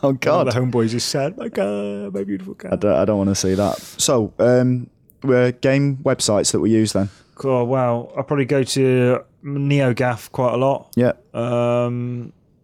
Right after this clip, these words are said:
Speaker 1: I'll probably go to Game Tab is like a aggregator
Speaker 2: Yeah.
Speaker 1: game thing, and from there to wherever there is interesting stuff. So
Speaker 2: Yeah.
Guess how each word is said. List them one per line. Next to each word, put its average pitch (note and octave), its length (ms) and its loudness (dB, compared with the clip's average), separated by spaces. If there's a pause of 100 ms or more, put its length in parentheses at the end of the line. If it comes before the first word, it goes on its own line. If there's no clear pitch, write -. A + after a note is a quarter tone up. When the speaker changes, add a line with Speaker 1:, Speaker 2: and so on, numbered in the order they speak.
(400)
Speaker 1:
I'll A#2 80 -4
probably C3 240 -4
go B2 160 2
to A#2+ 600 0 (680)
Game C3+ 320 0
Tab A#2 380 -2
is A2+ 140 -4
like A#2 280 -2
a A2+ 500 0 (680)
aggregator A2 800 -4
Speaker 2:
Yeah. F#2+ 240 -2 (100)
Speaker 1:
game A2 300 -4
thing, A2+ 440 -6
and A2+ 120 -10
from A2+ 160 -6
there A2 380 -2 (680)
to B2 140 -6
wherever A2+ 400 -4
there A2 180 -4
is G#2+ 100 -8
interesting A2 520 -8
stuff. G#2+ 420 -4
So G#2 400 -2
Speaker 2:
Yeah. G#2 160 0